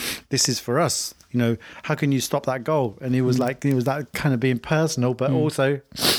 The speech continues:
Speaker 1: with the innuendo of, of racism.
Speaker 2: Mm.
Speaker 1: And then when I made another save again, uh, it was a case of they used the,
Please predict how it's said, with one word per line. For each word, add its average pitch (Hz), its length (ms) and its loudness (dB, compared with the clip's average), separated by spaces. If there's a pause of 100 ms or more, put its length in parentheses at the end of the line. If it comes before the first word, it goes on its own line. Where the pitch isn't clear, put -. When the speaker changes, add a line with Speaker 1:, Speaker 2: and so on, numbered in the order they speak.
(120)
Speaker 1:
with 131 140 0
the 135 100 0
innuendo 139 680 2
of, 120 180 -6
of 139 180 -2
racism. 123 540 2 (160)
Speaker 2:
Mm. 123 220 2 (580)
Speaker 1:
And 120 140 2
then 120 200 2 (520)
when 139 120 0
I 139 80 2
made 131 200 2
another 131 260 2
save 120 340 0
again, 135 400 0
uh, 123 400 0
it 139 120 -2
was 123 180 0
a 123 60 0
case 127 340 0
of 120 100 0
they 123 100 0
used 120 280 0
the, 117 260 2